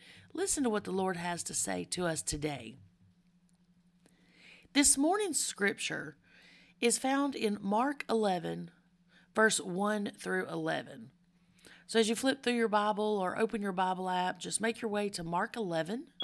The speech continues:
and we're gonna begin in verse one. Now, in my Bible, the header says,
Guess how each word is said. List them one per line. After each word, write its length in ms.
and 120
we're 100
gonna 160
begin 600
in 220
verse 560
one. 540
Now, 80
in 160
my 120
Bible, 360
the 80
header 340
says, 460